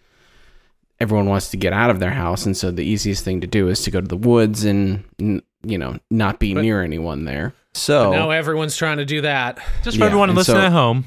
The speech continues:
Speaker 3: who doesn't know John personally, uh, John's lovely girlfriend is named Kat. John is not going camping with a cat.
Speaker 2: <laughs> Yeah, we need to clarify
Speaker 1: I mean,
Speaker 2: the
Speaker 1: you don't
Speaker 2: spelling.
Speaker 1: need to clarify anything. It could be either one of those scenarios.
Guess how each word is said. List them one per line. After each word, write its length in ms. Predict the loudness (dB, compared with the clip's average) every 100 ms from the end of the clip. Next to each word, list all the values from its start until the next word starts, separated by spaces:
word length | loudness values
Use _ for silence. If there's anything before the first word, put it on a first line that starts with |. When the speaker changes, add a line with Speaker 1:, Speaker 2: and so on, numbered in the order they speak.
| -4
Speaker 3:
who 80 | 0
doesn't 240 | 2 2 2
know 120 | 2
John 300 | 2 2 2
personally, 640 | 0 0 0 -2 -2 -4 -8 -20 _ _ _ -2
uh, 200 | 0 0 -2
John's 480 | 0 2 2 0 2
lovely 320 | 2 4 2
girlfriend 500 | 4 2 4 2 2
is 120 | 2
named 380 | 2 2 2 -2
Kat. 320 | 0 0 0
John 180 | 0 2
is 100 | 2
not 140 | 0 2
going 220 | 0 0
camping 440 | -2 -2 0 -2
with 140 | 0 -2
a 60 |
cat. 380 | -2 0 -2 -4 -18
Speaker 2:
<laughs> 60 | -8
Yeah, 880 | 0 2 4 2 0 -2 -4 -4
we 60 | -2
need 140 | -2
to 60 | -2
clarify 580 | 0 2 2 0 0 2
Speaker 1:
I 40 | 4
mean, 180 | 6 4
Speaker 2:
the 60 |
Speaker 1:
you 60 | 4
don't 80 | 4
Speaker 2:
spelling. 220 | 4 4
Speaker 1:
need 40 | 4
to 100 | 2
clarify 500 | 4 2 2 0 -2 0
anything. 540 | -2 -2 -4 -8 -10 _ _ -4 -4 -2 -2 0 2
It 140 | 2 2
could 160 | 2
be 180 | 2 0 2
either 260 | 4 4
one 160 | 4 2
of 80 | 0
those 240 | -2 -2
scenarios. 600 | 0 0 2 2 2 2